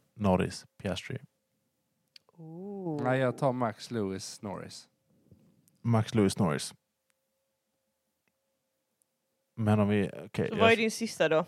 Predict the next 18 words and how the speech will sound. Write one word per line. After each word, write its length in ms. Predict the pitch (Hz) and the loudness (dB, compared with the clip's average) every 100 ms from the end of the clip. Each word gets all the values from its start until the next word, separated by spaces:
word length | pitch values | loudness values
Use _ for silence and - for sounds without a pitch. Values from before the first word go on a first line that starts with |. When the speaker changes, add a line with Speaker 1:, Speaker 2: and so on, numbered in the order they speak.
| - | -4
Speaker 1:
jag 120 | - | -8
vet 260 | 87 71 - | -4 -6 -6
inte. 300 | 90 - 78 - _ _ - | -8 -4 -4 -4 _ _ -4
Races. 680 | 101 90 - 82 82 - - | -2 -2 -2 -6 -6 -8 -16
Eh, 1300 | - 95 92 92 87 85 85 82 82 82 82 85 85 - _ _ - - _ - - _ _ _ _ - - - - - _ _ _ _ _ _ | -8 -6 -4 -2 -2 -2 -2 -2 -4 -4 -4 -6 -8 -14 _ _ -20 -20 _ -20 -20 _ _ _ _ -8 -8 -8 -16 -20 _ _ _ _ _ _
jag 120 | 101 | 2
måste, 160 | 135 123 | 4 4
Speaker 3:
Eh. 120 | 113 | 4
Speaker 1:
jag 100 | 123 | 6
måste 180 | 117 117 | 6 8
bara 120 | 113 | 6
kolla 280 | - 95 85 | 6 4 4
en 60 | |
grej. 120 | 85 - _ | 2 -4 _
Mexiko. 640 | 104 101 - - - - - _ _ _ _ _ _ _ - _ | -6 -6 -6 -10 -6 -8 -8 _ _ _ _ _ _ _ -20 _
Speaker 3:
Lewis 500 | - 123 135 123 117 | -8 2 4 6 4
kom 220 | - 139 120 | 0 -2 -2
tvåa 640 | - - 131 123 107 92 | -6 2 4 6 2 -4